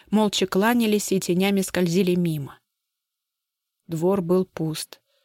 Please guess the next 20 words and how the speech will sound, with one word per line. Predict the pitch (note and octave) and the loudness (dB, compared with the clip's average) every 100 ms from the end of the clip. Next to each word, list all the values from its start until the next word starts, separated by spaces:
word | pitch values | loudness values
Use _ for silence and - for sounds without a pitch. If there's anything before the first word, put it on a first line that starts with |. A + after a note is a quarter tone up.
| _ _ | _ _
Только | G3+ G#3 G3 | 0 2 2
сын | F#3+ G#3+ G#3+ | -2 -2 -2
садовника | - F3 F#3+ A#3 A3 G#3 F#3+ | -2 0 4 4 2 -2 -2
обрывал | E3+ F3+ F#3 G3+ | 0 0 2 0
сухие | - F#3+ - F#3+ | -2 -4 0 0
листья | E3 G#3 - G3 | 2 2 0 -6
с | - | -4
растущих | F3 - - F#3+ F3+ - | -6 -6 -6 -4 -4 -6
там | E3 D#3+ | -6 -4
олив. | D#3 C#3+ C#3 - _ _ _ _ _ _ _ | -6 -8 -12 -18 _ _ _ _ _ _ _
Аджер | - G3 G3 G3+ | 0 2 2 2
подозвал | G3+ G3 G#3 G3+ G3+ | 2 2 2 2 2
мальчишку | G3 G3 - C4 C4+ - | 2 2 2 0 0 0
и | G3+ | 2
велел | F#3 G#3 A#3 | 4 4 2
не | A3 | 0
пускать | G3 F#3+ - G#3+ | 0 -2 -2 0
никого | G3+ G3 F3+ G3 | 0 0 2 2
во | F3+ F3+ | 0 -2
двор. | D#3 D3 C3+ | -2 -6 -8